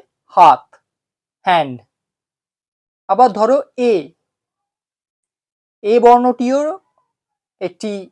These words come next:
মানে আছে। শুধু যদি এ বলা হয় তাহলে তার মানে হচ্ছে ছবি,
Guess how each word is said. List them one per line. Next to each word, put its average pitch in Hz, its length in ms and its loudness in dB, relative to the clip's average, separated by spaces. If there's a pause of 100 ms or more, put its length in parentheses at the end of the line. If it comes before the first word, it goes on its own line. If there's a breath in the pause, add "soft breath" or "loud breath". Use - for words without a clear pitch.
(180)
মানে 170 280 -2 (120)
আছে। 190 220 -10 (1080)
শুধু 226 300 -6
যদি 220 240 -2 (260)
এ - 20 -2 (260)
বলা 185 280 2
হয় 269 200 -2 (240)
তাহলে 185 300 -2
তার 185 260 -2
মানে 160 180 -2
হচ্ছে 165 360 -10 (1120)
ছবি, 151 360 -4